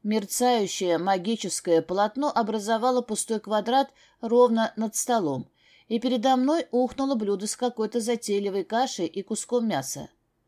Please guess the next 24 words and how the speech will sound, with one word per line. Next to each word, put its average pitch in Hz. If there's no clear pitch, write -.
"А 262
кофе?" — 196
спросила 190
я 180
безрадостно. 165
"Не 294
положено", — 156
отозвалось 180
пространство. 147
"Тут 311
мои 277
вкусы 262
никто 247
учитывать 247
не 262
будет, 233
но 247
без 240
кофе 254
я 220
как 220
дракон 208
без 240
крыльев. 156